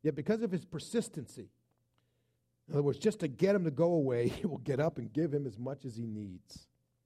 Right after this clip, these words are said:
So I say to you, keep asking, and it will be given to you. Keep searching, and you will find. Keep knocking, and the door will be open to you. For everyone who asks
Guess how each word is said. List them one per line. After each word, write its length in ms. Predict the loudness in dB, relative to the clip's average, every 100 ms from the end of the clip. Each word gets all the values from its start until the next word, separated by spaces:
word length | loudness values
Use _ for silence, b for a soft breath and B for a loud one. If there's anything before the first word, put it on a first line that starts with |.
| _ _ _ 0
So 80 |
I 100 | 2
say 240 | 4 4 2
to 80 | 2
you, 220 | -2 -6 _ _ _
keep 180 | -4 2
asking, 420 | 4 2 0 -10 -20 _ _ _ _ _ _ _ _ _ _ _ _ _ _ _
and 100 | -4
it 160 | -4 0
will 260 | 2 2 0
be 140 | -6
given 300 | -4 -4 -4 -12
to 60 |
you. 100 | -20 -6
Keep 160 | -2 -2
searching, 440 | 0 0 -2 -8 -10 _ _ _ _ _ _ _ -8
and 160 | -4
you 160 | -2 -2
will 460 | 2 4 4 2 -10 _ _
find. 220 | -10 -10 -12 -4
Keep 200 | -2 2
knocking, 460 | 4 4 0 -8 -8 _ _ _ _ _
and 80 | -4
the 80 | -2
door 300 | 2 4 2
will 580 | 2 4 4 4 0 -6
be 100 | -6
open 360 | 0 0 -2 -10 -14
to 60 |
you. 160 | -20 -20 -20 _ _ _ _ _ _ _ _ _
For 120 | 4
everyone 580 | 6 6 6 6 4 0
who 140 | -2 2
asks 680 | 4 6 4 2 -8 -18